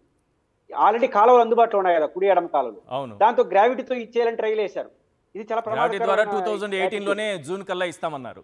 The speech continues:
Speaker 2: గ్రావిటీ
Speaker 1: యా,
Speaker 2: ద్వారా
Speaker 1: ఇది,
Speaker 2: ఇస్తామన్నారు.
Speaker 1: ఇది
Speaker 2: ఎస్.
Speaker 1: ప్రమాదం. ఎందుకంటున్నానంటే, కాపర్
Speaker 2: మ్మ్.
Speaker 1: డ్యామ్ అనేది టెంపరరీ అడ్జస్ట్‌మెంట్, అంటే మెయిన్ డ్యామ్ డిస్టర్బెన్స్ కాకుండా వేసేది,
Speaker 2: ఎస్.
Speaker 1: అది కూలిపోతుంది.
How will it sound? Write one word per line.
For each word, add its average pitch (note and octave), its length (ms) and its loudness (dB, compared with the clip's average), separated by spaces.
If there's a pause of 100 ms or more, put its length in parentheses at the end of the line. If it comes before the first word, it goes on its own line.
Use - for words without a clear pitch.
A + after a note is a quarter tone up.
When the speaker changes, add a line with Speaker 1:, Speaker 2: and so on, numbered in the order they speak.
Speaker 2:
గ్రావిటీ D#3 260 -6
Speaker 1:
యా, - 20 -4
Speaker 2:
ద్వారా C4 180 6
Speaker 1:
ఇది, C4 60 8
Speaker 2:
ఇస్తామన్నారు. G#3+ 340 -2
Speaker 1:
ఇది - 40 -6
Speaker 2:
ఎస్. - 80 -4
Speaker 1:
ప్రమాదం. A#3+ 360 4
ఎందుకంటున్నానంటే, A3+ 800 -2
కాపర్ A3+ 340 0
Speaker 2:
మ్మ్. A3 40 -12
Speaker 1:
డ్యామ్ A3 220 -2
అనేది G#3+ 260 -8
టెంపరరీ A3+ 480 -2
అడ్జస్ట్‌మెంట్, F#3 420 -2
అంటే F3 300 -4
మెయిన్ G3+ 260 -4
డ్యామ్ G3+ 280 0
డిస్టర్బెన్స్ G3 520 -8
కాకుండా F3+ 360 0
వేసేది, C#3+ 380 -6 (100)
Speaker 2:
ఎస్. C3 240 -8
Speaker 1:
అది G3+ 100 0
కూలిపోతుంది. G#3 680 0